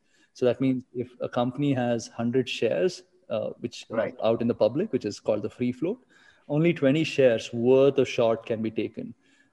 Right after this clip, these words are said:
Speaker 1: right? So even if there's a squeeze, it is a small portion of the total free float, right? As in, so it can't really, you know, get squeezed too much. Uh, but say if there are hundred shares and, you know, and we could be short two hundred shares,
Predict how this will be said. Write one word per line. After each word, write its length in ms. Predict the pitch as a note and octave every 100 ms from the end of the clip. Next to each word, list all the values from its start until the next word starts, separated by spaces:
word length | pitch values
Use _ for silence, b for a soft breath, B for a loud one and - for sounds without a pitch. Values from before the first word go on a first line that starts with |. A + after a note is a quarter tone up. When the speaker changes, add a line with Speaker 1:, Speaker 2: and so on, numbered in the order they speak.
| -
Speaker 1:
right? 180 | C#3
So 140 | - D#3
even 220 | E3+ A3+
if 80 | A#3+
there's 180 | F#3+ C#3
a 80 |
squeeze, 560 | C3 - G#3 G#3+ C#3+ C#3 b b b
it 120 | D3 D3+
is 140 | D#3
a 180 | E3+ -
small 320 | - D3 F3+
portion 420 | - D3+ D3 F3
of 140 | E3 D3
the 280 | D#3+ D#3 -
total 240 | C3+ C3+
free 220 | B2+ B2 A2
float, 320 | - - -
right? 140 | C#3
As 100 | C#3+
in, 140 | B2+ B2+
so 100 | C3
it 140 | B2
can't 200 | C#3+ C#3
really, 440 | C#3 C3 B2 - -
you 80 | A#2+
know, 120 | G#2+ - -
get 160 | A#2
squeezed 340 | - - B2 -
too 100 | A#2
much. 320 | A#2 - - _ _ _ _ -
Uh, 400 | B2 B2 B2 B2
but 220 | A#2+ C#3
say 240 | - A#3+ B3
if 220 | D#3+ - - -
there 160 | C#3
are 40 | C3+
hundred 300 | C3 D3 D#3+
shares 380 | - C3 B2 C3
and, 160 | B2+ - -
you 60 | B2
know, 240 | A#2 - _ _ _ _
and 160 | B2 B2+
we 120 | B2+
could 220 | B2+ C3
be 280 | B2 C3 B2
short 400 | - C3 C3+ C3
two 100 | F3+
hundred 240 | D#3 B2+
shares, 380 | - - - -